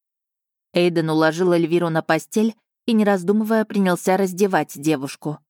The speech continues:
Он поступает неприлично и оскорбляет драгоценную девичью честь?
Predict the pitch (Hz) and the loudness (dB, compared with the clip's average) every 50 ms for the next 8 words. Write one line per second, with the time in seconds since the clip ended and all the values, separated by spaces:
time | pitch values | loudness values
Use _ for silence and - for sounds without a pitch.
0 | _ _ _ _ _ _ _ _ _ _ _ _ _ _ _ _ _ _ - 165 | _ _ _ _ _ _ _ _ _ _ _ _ _ _ _ _ _ _ 0 0
1 | 165 165 151 - 156 - - 185 147 - - 160 160 156 - - 180 170 151 - | 0 0 -2 -4 -6 -4 -4 -4 -2 0 0 2 2 0 0 -2 -2 -2 -2 -2
2 | - 165 160 151 156 151 - - - 175 180 - - 170 170 156 - - - 160 | 0 0 2 2 0 0 -2 -4 -2 -2 -2 0 0 0 -2 -2 -2 -2 -4 -2
3 | 156 156 165 165 165 165 165 - - - 170 170 160 170 165 - - 190 175 175 | -2 0 0 0 0 0 -2 -4 -4 -2 -2 0 0 0 0 0 -2 -2 0 0
4 | 175 180 180 165 160 180 175 175 185 185 - - 190 190 - - - 254 262 - | 0 0 -2 -2 0 0 0 0 -2 -6 -4 -4 -4 -4 -4 -2 -2 -2 -2 -4
5 | - - - | -8 -16 -18